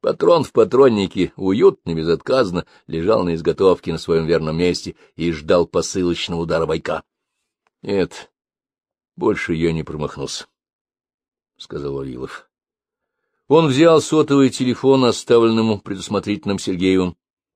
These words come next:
потыкал кнопки, зло и брезгливо, вызванивая того же Сергеева, и когда поймал его, зло прокричал, прокричал, повинуясь чему-то приобретенному за последние годы:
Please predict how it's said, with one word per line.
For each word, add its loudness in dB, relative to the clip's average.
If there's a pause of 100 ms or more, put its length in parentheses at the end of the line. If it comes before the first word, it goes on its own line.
(240)
потыкал -4
кнопки, -2
зло 0
и 0
брезгливо, 0 (500)
вызванивая 2
того 4
же 2
Сергеева, -2 (360)
и -18
когда -6
поймал 2
его, -2
зло 0
прокричал, -2 (880)
прокричал, 2
повинуясь 0
чему-то -4
приобретенному 2
за -4
последние 0
годы: 0